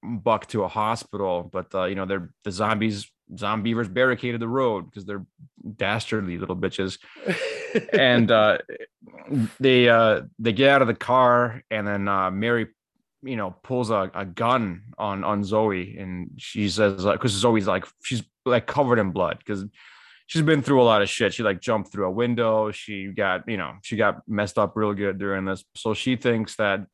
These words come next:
Speaker 1: um, Zoe has been bitten, and he, she knows what happens when you've been bitten.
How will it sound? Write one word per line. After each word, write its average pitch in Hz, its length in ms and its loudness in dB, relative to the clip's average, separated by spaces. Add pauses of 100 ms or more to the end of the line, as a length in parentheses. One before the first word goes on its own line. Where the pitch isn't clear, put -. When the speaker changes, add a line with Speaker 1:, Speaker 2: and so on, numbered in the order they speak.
(180)
Speaker 1:
um, 87 360 -8 (160)
Zoe 104 320 4
has 92 120 0
been 92 240 -2
bitten, - 460 -2
and 92 260 -8
he, 98 120 -6
she 110 200 0
knows 104 180 4
what 95 140 0
happens 95 380 -2
when 90 120 -2
you've 87 140 -4
been 87 180 -4
bitten. 104 400 -2